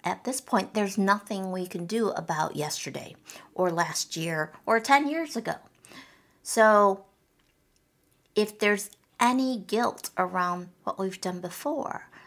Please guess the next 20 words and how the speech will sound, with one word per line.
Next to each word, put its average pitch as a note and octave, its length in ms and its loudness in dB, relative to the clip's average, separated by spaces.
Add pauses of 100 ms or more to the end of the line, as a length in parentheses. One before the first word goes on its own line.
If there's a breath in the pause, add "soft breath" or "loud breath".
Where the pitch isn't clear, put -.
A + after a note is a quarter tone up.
(180 loud breath)
then F#3+ 340 2
this A3 260 -2
may A3 260 0
also F#3+ 760 4
mean F3+ 520 -6 (200)
we F#3+ 100 -4
need F#3 220 -4
to F3+ 100 -8
work E3 320 -2
on E3 160 -4
forgiving D3+ 540 -4
ourselves - 680 -8 (680)
for F3 200 -4
not F3+ 280 -2
having F3 320 0
done E3 200 -2
something D#3 360 -8
in D3+ 60 -8
the D#3 60 -10
past. - 520 -10